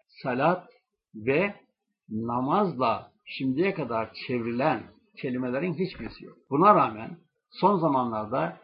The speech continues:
namaz Emevi dayatmasıdır diyen Yaşar Nuri Öztürk de dahil birçok meal yapan,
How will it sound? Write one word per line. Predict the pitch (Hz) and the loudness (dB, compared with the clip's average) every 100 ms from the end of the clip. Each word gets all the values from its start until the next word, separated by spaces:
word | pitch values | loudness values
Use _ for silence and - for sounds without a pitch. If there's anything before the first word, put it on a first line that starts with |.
| _ | _
namaz | 135 156 170 - | 0 4 4 2
Emevi | 131 139 147 185 - | -4 -2 0 0 2
dayatmasıdır | 135 143 135 135 127 - 147 156 110 | 0 0 -2 -6 -6 -6 -2 -2 -2
diyen | 113 107 90 | -4 -4 -6
Yaşar | 127 - 156 139 | -8 -4 -2 0
Nuri | 120 127 156 - 127 | -2 -2 -2 -4 -6
Öztürk | 120 - 165 151 120 | -8 -10 -12 -8 -10
de | 104 | -4
dahil | 123 131 113 104 113 139 175 160 - _ _ _ _ | 0 0 0 -4 -4 2 2 0 -6 _ _ _ _
birçok | 175 165 - 117 113 | 4 4 2 -4 -4
meal | 117 120 117 | -2 0 0
yapan, | 107 107 127 147 170 | -4 -4 0 0 0